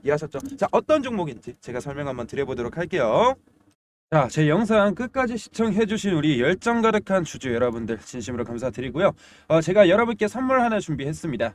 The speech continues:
요즘 상황, 시장 상황 솔직히 말해서 너무 어렵죠.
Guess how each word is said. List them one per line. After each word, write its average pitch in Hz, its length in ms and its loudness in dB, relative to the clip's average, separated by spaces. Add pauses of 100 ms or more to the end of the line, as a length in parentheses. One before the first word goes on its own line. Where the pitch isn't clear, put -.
요즘 143 240 -4
상황, 170 460 -2
시장 190 300 -4
상황 185 240 0
솔직히 214 340 -6
말해서 143 280 -4
너무 117 200 -6
어렵죠. 135 400 -4